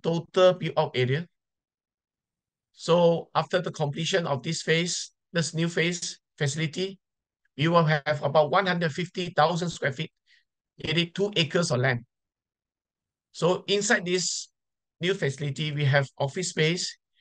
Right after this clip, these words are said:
we have a ambient operation area, we have a new hostel for workers, and we also have a covered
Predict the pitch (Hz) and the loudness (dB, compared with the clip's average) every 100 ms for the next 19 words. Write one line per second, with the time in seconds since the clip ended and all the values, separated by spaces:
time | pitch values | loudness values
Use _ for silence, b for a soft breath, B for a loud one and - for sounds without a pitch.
0 | _ _ _ - 143 147 147 131 - _ | _ _ _ 2 4 4 4 2 0 _
1 | _ _ 156 160 180 165 143 143 143 123 | _ _ -2 2 2 2 -2 -2 -4 -4
2 | 131 131 156 190 - _ _ _ _ _ | -2 -2 -2 -4 -8 _ _ _ _ _
3 | _ _ - 127 135 127 131 123 - _ | _ _ -4 0 2 0 -4 -4 -10 _
4 | _ _ _ _ _ 131 156 180 180 175 | _ _ _ _ _ -4 -2 0 -2 -6
5 | _ _ _ _ _ - 156 - 180 202 | _ _ _ _ _ 0 0 2 4 4
6 | 240 _ _ _ 131 127 123 123 _ _ | 2 _ _ _ -2 0 -2 -4 _ _
7 | _ _ _ - 139 175 196 226 - - | _ _ _ -4 -2 2 2 2 -4 -10
8 | _ b b b b _ _ _ - 131 | _ b b b b _ _ _ -4 0
9 | 135 147 156 165 151 135 139 127 127 127 | 2 0 0 0 2 0 0 0 0 -2
10 | - 147 160 175 | -2 0 2 -2